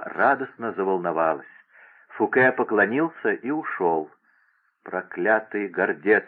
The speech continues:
прошипел Кольбер. «Соглашается, а прекрасно знает,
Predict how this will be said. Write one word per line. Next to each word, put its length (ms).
прошипел 540
Кольбер. 600
«Соглашается, 1080
а 20
прекрасно 880
знает, 520